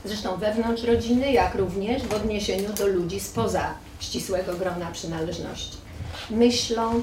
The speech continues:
czują i zachowują się tak, jakby Polska była prowincją, niekiedy bardzo odległą albo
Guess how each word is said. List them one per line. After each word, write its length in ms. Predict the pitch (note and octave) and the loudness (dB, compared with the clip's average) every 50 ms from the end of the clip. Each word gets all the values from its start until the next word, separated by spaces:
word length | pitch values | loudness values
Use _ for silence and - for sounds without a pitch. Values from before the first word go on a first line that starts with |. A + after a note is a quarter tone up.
| A#3 | 0
czują 520 | - - G#3+ G3 G3 F#3 F3+ F3+ F#3+ G3 G3 - | 0 2 2 4 6 4 4 4 0 -2 -2 -2
i 60 | C3+ | 0
zachowują 640 | - G#3+ G3 - A3+ F#3+ F#3+ G3+ G#3 G3+ E3 D#3 D#3 | 0 0 0 0 0 -2 0 0 -2 0 -2 -2 -4
się 140 | - - | -4 -6
tak, 320 | - - - G3 - - - - - - - - - - - - | -6 -6 -6 -6 -6 -6 -6 -8 -10 -12 -14 -14 -16 -14 -12 -8
jakby 260 | - C#4 B3 A#3 A#3 | -6 0 2 2 2
Polska 460 | A3+ - D3 D3+ D#3 - - - F#3 | 2 2 0 -2 -4 -4 -4 -4 -4
była 320 | - - A3 A#3 - - | 0 4 6 6 6 6
prowincją, 680 | - - - - - - - A#2 A#2+ B2 - - - - - - - - - - - - - - - - - | 2 -2 -6 -8 -8 -8 -10 -10 -10 -10 -10 -12 -12 -12 -14 -16 -6 -4 -4 -4 -4 -6 -10 -14 -12 -8 -4
niekiedy 420 | G#3+ G#3 G3+ - C4 - - A#3 | -4 -2 2 6 6 8 8 6
bardzo 540 | - F3+ F3+ F3 G3+ A#3 A#3 A3+ A#3+ A#3 A#3 | 4 2 0 0 0 0 0 0 0 0 0
odległą 680 | G#3+ F#3+ F#3+ F3 E3 D#3+ D3+ D3+ D#3+ D#3+ E3 F#3 A3+ A3 - - - - - - - - - - | 0 0 0 0 0 -2 -2 -4 -4 -4 -4 -6 -8 -10 -10 -12 -14 -16 -18 -16 -16 -14 -12 -8
albo 340 | - F3 F3 F3+ F3+ F#3+ G3 | -6 -4 -2 -2 -2 -2 -4